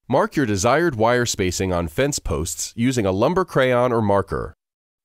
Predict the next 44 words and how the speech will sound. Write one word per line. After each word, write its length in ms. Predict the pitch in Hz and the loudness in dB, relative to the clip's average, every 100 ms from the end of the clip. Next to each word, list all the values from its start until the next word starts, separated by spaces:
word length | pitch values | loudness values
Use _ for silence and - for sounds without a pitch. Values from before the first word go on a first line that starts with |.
| _ _ _ | _ _ _
Now 200 | 117 175 | 0 0
you're 180 | 208 175 | 2 2
ready 220 | 135 139 | 2 0
to 80 | 101 | -2
pay 200 | 117 151 | 0 2
out 180 | 165 - | 2 -2
the 80 | 110 | -2
fence 300 | 120 131 - | -2 -2 -2
wire 300 | 82 85 95 | 0 0 0
using 320 | 87 90 107 | -2 0 -2
the 80 | 120 | -2
spinning 380 | - 190 147 | 0 2 2
jenny. 420 | 95 73 62 60 - _ | 0 -4 -6 -10 -16 _
Generally 400 | 113 214 214 175 | 0 2 2 0
place 340 | - 123 123 107 | 0 -2 -2 0
wire 360 | 104 110 110 | 2 4 2
on 160 | 95 92 | 0 0
the 80 | 85 | -2
side 320 | - 139 147 | 2 2 2
of 80 | 104 | -2
the 80 | |
post 400 | - 117 85 - | -2 -2 -2 -2
that 120 | 98 87 | -2 0
will 100 | 101 | 2
have 200 | 120 117 | 0 0
animal 380 | 151 160 85 | 0 0 -2
pressure. 500 | - 82 - - 76 117 | -4 -6 -6 -8 -8 -2
This 220 | 196 - | 0 2
means 320 | 120 117 104 | 0 0 -2
the 80 | 101 | -4
post 380 | - 131 - 107 | 0 0 0 -2
will 120 | 101 | 0
resist 380 | 98 113 123 107 | 0 -2 -2 -2
the 160 | 90 | 0
animal's 360 | 123 127 101 - | 0 2 -2 -2
pressure 360 | 113 104 98 | -2 0 0
at 120 | 92 85 | -2 -2
the 80 | |
connection 640 | - 110 160 - 85 80 78 | -4 -2 -2 -2 -4 -4 -2
rather 280 | 82 82 | -2 0
than 120 | 87 90 | -2 -2
at 140 | 92 | -2
the 80 | 110 | -4
staple. 560 | - 151 139 - - | 0 -2 -2 -8 -10